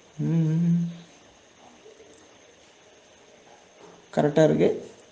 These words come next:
அப்புறமா பையரோட டீடெயில் டைப் பண்ணி அதை பி டி எஃப் ஆ கன்வெர்ட் பண்ணி நம்ம அனுப்பிச்சு விட்ருவோங்க. ஏன்னா பொது வெளியில நம்ம வந்து ஷேர் பண்ண முடியாது இல்லைங்களா? ம். அலைன்மெண்ட்லாம் இந்த மாதிரி பார்த்து செக் பண்ணிடுவேன். Actually,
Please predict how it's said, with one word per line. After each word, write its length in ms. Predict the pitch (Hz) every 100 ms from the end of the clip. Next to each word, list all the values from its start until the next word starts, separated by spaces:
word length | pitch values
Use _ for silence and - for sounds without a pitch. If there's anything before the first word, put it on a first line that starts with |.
| - - - -
அப்புறமா 280 | 175 214 240 214
பையரோட 360 | 202 226 226 190 185 175 175
டீடெயில் 360 | 202 196 180 165
டைப் 200 | 196 190
பண்ணி 160 | 190 208
அதை 160 | 175 170 156
பி 80 | 214
டி 60 | 214 202
எஃப் 120 | 202 185
ஆ 40 | 170 165 160
கன்வெர்ட் 240 | 175 180 180
பண்ணி 120 | 185
நம்ம 160 | 175 170
அனுப்பிச்சு 200 | 170 170
விட்ருவோங்க. 380 | 160 147 143 127 - - - _ _ _ _ _ _ _ _ _ - -
ஏன்னா 140 | 170 175
பொது 200 | 208 240
வெளியில 240 | 220 196 180
நம்ம 140 | 175
வந்து 140 | 185 175
ஷேர் 180 | 190 190
பண்ண 120 | 185
முடியாது 240 | 165 160
இல்லைங்களா? 340 | 160 156 143 180 165 - - - - _ _ _ _ - _ _ _ _ - _ _ _ _ _ _ _ _ _ _ 85
ம். 340 | 82 82 80 73 - - _ _ - - - - 190
அலைன்மெண்ட்லாம் 500 | 208 196 175 208 190
இந்த 100 | 175
மாதிரி 140 | 180 175
பார்த்து 240 | 175 -
செக் 160 | 170 175
பண்ணிடுவேன். 400 | 165 151 175 - - - - - _ - _ _ _ _ - -
Actually, 280 | - 196 233